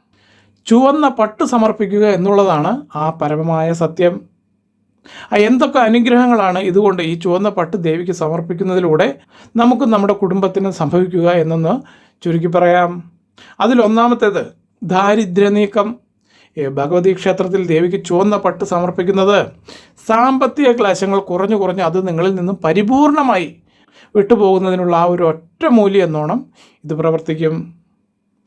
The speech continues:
അടുത്തത് രണ്ടാമത്തെ അനുഗ്രഹം, എനർജിയുടെ വർധനവ്. അതായത് ഈ ചുവപ്പ് നിറം, ഏ, ശക്തിയുടെ പ്രതീകമായതുകൊണ്ടാണ് ദേവീക്ഷേത്രങ്ങളിൽ ഈ നിറത്തിന് ഇത്രയധികം പ്രാധാന്യം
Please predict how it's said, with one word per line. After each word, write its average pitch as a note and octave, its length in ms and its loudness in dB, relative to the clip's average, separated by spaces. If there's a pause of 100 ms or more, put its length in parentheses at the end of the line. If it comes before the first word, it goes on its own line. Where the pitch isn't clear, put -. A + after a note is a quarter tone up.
(240)
അടുത്തത് F#3 340 2
രണ്ടാമത്തെ A#3 500 0
അനുഗ്രഹം, E3 440 -2 (680)
എനർജിയുടെ A3+ 580 2
വർധനവ്. G#3+ 520 2 (1120)
അതായത് E3 280 2
ഈ F#3+ 160 -2
ചുവപ്പ് G3+ 420 0
നിറം, A3 340 0
ഏ, F3+ 200 -4
ശക്തിയുടെ B3+ 680 -4
പ്രതീകമായതുകൊണ്ടാണ് F#3+ 1080 0
ദേവീക്ഷേത്രങ്ങളിൽ E3+ 840 -2 (400)
ഈ D#3+ 180 -4
നിറത്തിന് F3 440 0
ഇത്രയധികം F3+ 560 0
പ്രാധാന്യം E3 580 -2